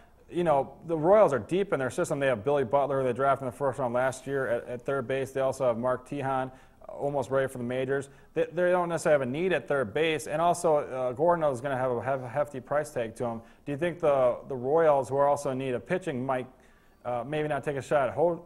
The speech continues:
Ho-, Hochevar, but maybe reach for another guy that might go in the top ten pitching-wise, uh, and, and then maybe allow Gordon to fall? I've heard some rumors that it could happen. I don't personally believe that, uh, they're gonna be foolish enough to pass on Gordon myself, so I agree with you. But,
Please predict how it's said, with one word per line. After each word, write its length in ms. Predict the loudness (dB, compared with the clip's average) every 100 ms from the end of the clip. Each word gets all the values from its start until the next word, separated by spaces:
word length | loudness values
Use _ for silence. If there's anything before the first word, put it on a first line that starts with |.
| -16
Ho-, 480 | -16 -14 -8 -2 -2
Hochevar, 340 | 0 0 2
but 100 | 0
maybe 240 | 0 0 0
reach 280 | 0 -2 -2
for 120 | -2
another 300 | 0 0 0
guy 280 | 0 -2 -2
that 120 | -6
might 220 | -8 -6
go 240 | -2 -2 -2
in 80 |
the 80 | -6
top 340 | -4 -4 -4 -6
ten 240 | -6 -8 -12 -20 -4
pitching-wise, 680 | -2 -2 2 4 6 4 -2 -14 -20 _ -8
uh, 380 | -4 -2 -4 -8 -10
and, 180 | -10 -6
and 200 | -4 -4
then 260 | -4 -6 -16 -12
maybe 320 | -4 -2 0
allow 320 | 2 2 2 2
Gordon 340 | 2 2 0
to 60 | -4
fall? 300 | 2 4 6
I've 160 | 2 0
heard 180 | -4 -2
some 180 | -2
rumors 240 | -2 -2 0
that 100 | -2
it 100 | -2
could 100 | -2
happen. 420 | 0 2 2 2 -2 -20 -20 _ -10 0
I 140 | 4
don't 400 | 4 2 -2 -4
personally 380 | -2 -2 -2 -4
believe 320 | -2 0 0
that, 200 | -2 -4
uh, 180 | -6 -6 -6
they're 160 | -6 -4
gonna 160 | -6
be 80 | -6
foolish 300 | -2 0 2
enough 160 | -2 -4
to 40 |
pass 300 | -2 -2 -2
on 140 | -6 -4
Gordon 260 | -4 -4
myself, 380 | -6 -4 -2 0
so 80 | -2
I 80 | -2
agree 220 | 0 -2
with 160 | -2
you. 120 | -6 -6
But, 240 | -8